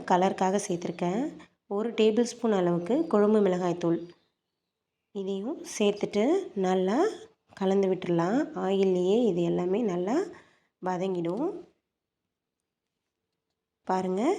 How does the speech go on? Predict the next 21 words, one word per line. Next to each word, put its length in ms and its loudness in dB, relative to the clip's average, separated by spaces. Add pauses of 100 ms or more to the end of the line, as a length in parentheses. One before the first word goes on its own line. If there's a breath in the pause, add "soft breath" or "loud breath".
(340)
நல்லா 300 0 (160)
மசாலா 380 0 (140)
கூட 100 2 (100)
இந்த 140 4 (140)
ஈரல் 340 4
எல்லாமே 300 0 (120)
சேர்ந்து 400 2 (220)
வதங்கி 480 0 (240)
வரும். 340 0 (160)
இந்த 200 2
அளவுக்கு 360 2
வந்ததுக்கப்புறம் 720 0 (720 loud breath)
ஒரு 180 -4
கப் 260 0
அளவுக்கு 340 0 (240)
தண்ணி 300 2
சேர்த்துக்கிறேன். 600 -4
நீங்கள் 260 0
தேவையான 420 2
அளவு 140 -2 (120)
சேர்த்துக்கோங்க. 540 -4